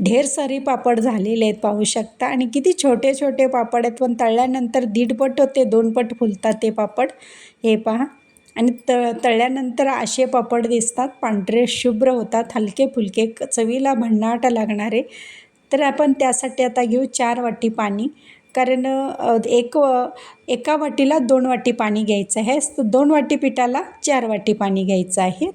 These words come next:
तर चार, दोन वाटीचं दाखवते, तर चार वाटी पाणी घेतलेलं आहे. थोडंसं मीठ घातलेलं आहे. आता एक व-, चमचा पापड खार. पापड खार दोन वाटीला एकच चमचा वापरायचा आहे. मीठसुद्धा बघून घालायचं, पापड खारसुद्धा खारट असते.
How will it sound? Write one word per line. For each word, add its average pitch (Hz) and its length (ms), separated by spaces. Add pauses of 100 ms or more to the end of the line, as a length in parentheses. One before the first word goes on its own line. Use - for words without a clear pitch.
तर 302 80
चार, 269 460
दोन 262 260
वाटीचं 269 400
दाखवते, 240 420
तर 285 160
चार 247 300
वाटी 220 200
पाणी 208 280
घेतलेलं 196 380
आहे. 185 220 (440)
थोडंसं 277 440
मीठ 240 220
घातलेलं 233 440
आहे. 226 120
आता 254 260
एक 262 380
व-, 254 100
चमचा 254 400 (360)
पापड 254 340 (100)
खार. 202 180 (320)
पापड 277 440
खार 302 160
दोन 262 360
वाटीला 269 340
एकच 254 440
चमचा 233 360
वापरायचा 214 580
आहे. 277 380 (280)
मीठसुद्धा 269 600
बघून 254 380
घालायचं, 226 500
पापड 233 480
खारसुद्धा 220 520
खारट 220 480
असते. 254 400